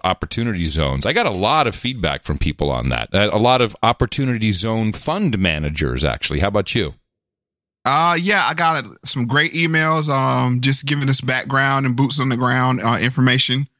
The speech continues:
Speaker 2: um, about what's going on. Um, so I'm, I'm loving the feedback. I love when people contact me. And if you wanna contact me, you can go to, uh, mofax dot com.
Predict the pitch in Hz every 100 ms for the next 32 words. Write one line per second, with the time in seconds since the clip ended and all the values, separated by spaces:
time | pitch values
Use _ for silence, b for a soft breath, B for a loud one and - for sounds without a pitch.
0 | _ _ _ _ - 127 123 120 120 120
1 | 120 - _ _ _ _ 113 131 120 131
2 | 131 135 139 135 151 175 151 151 113 127
3 | 131 127 123 110 - _ _ _ _ _
4 | _ _ _ _ _ - 147 139 117 -
5 | _ - 147 135 147 165 190 180 151 190
6 | 185 139 135 - _ - 139 151 151 -
7 | 156 139 135 139 131 139 107 131 110 123
8 | 131 143 180 - 143 127 131 110 131 135
9 | 127 127 120 120 120 117 127 131 - 135
10 | 123 127 120 123 135 139 127 135